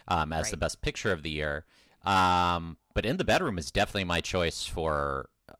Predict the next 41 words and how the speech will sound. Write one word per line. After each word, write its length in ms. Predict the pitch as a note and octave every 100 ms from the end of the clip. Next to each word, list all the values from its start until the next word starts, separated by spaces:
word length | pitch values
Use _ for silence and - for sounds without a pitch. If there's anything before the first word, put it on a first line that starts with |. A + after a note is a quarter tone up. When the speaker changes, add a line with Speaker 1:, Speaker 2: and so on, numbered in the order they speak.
| _ -
Speaker 1:
nomi-, 300 | G2 G#2+ G3
Speaker 2:
Drama. 200 | F#3 F#3+
Speaker 1:
for 120 | G#2+
nominees. 760 | G2 F#2+ E2+ C3 A2 - - - _ _ _ _ -
Speaker 2:
For 100 | E3
nominee, 460 | D#3+ D3 D#3 G3
yeah. 300 | E3 G#2 F2 - _ _ - - - -
Speaker 1:
Yeah. 400 | F#2+ F2+ E2+ E2
Um, 260 | D2+ D#2 G3+
Speaker 2:
Yeah. 240 | G#3+ C3 - _ _ - - -
Yeah, 180 | E3+ F3
it 60 | D#3+
was, 160 | F3 G#3+
it's 180 | G#3
a 60 | G#3+
good 260 | E3+ F#3 F3
fucking 420 | E3 D#3 C3 B2
movie. 300 | D3 D3+ C#3
And 100 | D#3
Tom 180 | E3 A3
Wilkinson 420 | A#3 A#3 G#3+ G#3+
is, 120 | F#3+ -
again, 340 | G3 A3 D#3 - - - _ -
talk 240 | A3 A3
about, 240 | G#3+ F3+ F3
like, 160 | E3
measured. 600 | C#3 C#3 D#3+ C3+ D#2+ E2 - - -
Speaker 1:
Yeah, 280 | B2 F#2+ D2+
I 80 | A#2+
mean, 140 | B2+
it's 120 | A#2
sort 180 | - C3
of 80 | A2+
the 120 | G#2
opposite 560 | E2+ F#2+ - - A#2 - -
of 240 | A2 G2
the 100 | -
Russell 300 | G#2 G#2 A2+
Crowe. 200 | - A#2 -
I 180 | A#2
mean, 240 | A2+ G2+